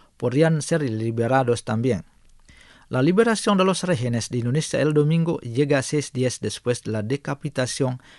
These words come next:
del canadiense John Ritchell, que era un ex ejecutivo de la minería y un jurnalis. Cuatro otros indonesios,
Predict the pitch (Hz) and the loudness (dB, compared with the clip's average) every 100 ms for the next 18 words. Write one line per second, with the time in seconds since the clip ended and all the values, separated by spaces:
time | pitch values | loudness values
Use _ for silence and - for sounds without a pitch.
0 | - 113 117 - 117 147 143 123 117 117 | -12 -6 -4 -2 -2 2 2 0 -2 -6
1 | 104 113 113 110 - - 107 85 - _ | -4 -2 -2 -2 -6 -4 -4 -6 -10 _
2 | _ _ - 107 120 131 139 139 - - | _ _ -2 0 2 2 2 0 -4 -6
3 | 123 143 156 135 120 117 107 104 104 101 | -6 -4 -4 -2 0 0 0 0 0 0
4 | 135 151 - 127 156 156 110 101 104 101 | 0 0 -2 -4 0 0 -2 -4 -2 -2
5 | 104 - - _ _ _ _ _ _ - | -4 -8 -16 _ _ _ _ _ _ -4
6 | 185 - 170 147 151 139 120 117 117 110 | -2 2 2 2 0 -2 -2 0 -2 -2
7 | 123 117 | -4 -4